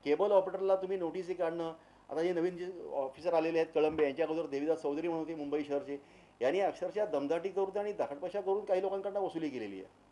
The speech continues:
त्यांच्यावर पंचा-, पन्नास लाखाच्या, पंचवीस लाखाच्या नोटीस टाकणं, त्यांना आपल्या कार्यालयात बोलवून घेणं. कार्यालयात बोलवताना शासकीय अधिकाऱ्याने कुठल्याही व्यक्तीला किंवा कुठल्याही व्यावसायिकाला जेव्हा आपल्या कार्यालयात बोलवायचं आहे एखाद्या नोटिसीचं उत्तर देण्याकरता, त्याला वेळ द्यायला नको का?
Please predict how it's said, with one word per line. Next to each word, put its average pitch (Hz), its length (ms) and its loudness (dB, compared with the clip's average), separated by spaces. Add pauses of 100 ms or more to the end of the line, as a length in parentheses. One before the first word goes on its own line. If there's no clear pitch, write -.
(360)
त्यांच्यावर 170 280 4
पंचा-, 170 400 0
पन्नास 165 360 -4
लाखाच्या, 156 360 -2
पंचवीस 156 320 -6
लाखाच्या 156 260 -4
नोटीस 143 300 -8
टाकणं, 143 260 -4 (380)
त्यांना 147 180 4
आपल्या 156 180 2
कार्यालयात 156 360 4
बोलवून 143 320 -2
घेणं. 143 240 0 (560)
कार्यालयात 156 320 6
बोलवताना 165 460 0 (380)
शासकीय 180 500 2
अधिकाऱ्याने 156 720 2
कुठल्याही 175 600 -4 (300)
व्यक्तीला 147 440 -2
किंवा 165 180 -4
कुठल्याही 170 340 -4
व्यावसायिकाला 131 640 -4
जेव्हा 143 360 -4
आपल्या 151 280 -4
कार्यालयात 147 340 -4
बोलवायचं 143 420 -2
आहे 131 120 -2
एखाद्या 131 260 -6
नोटिसीचं 135 360 -10
उत्तर 143 220 -4
देण्याकरता, 135 520 -4 (500)
त्याला 185 120 8
वेळ 180 240 8
द्यायला 190 220 6
नको 170 180 0
का? 135 220 -4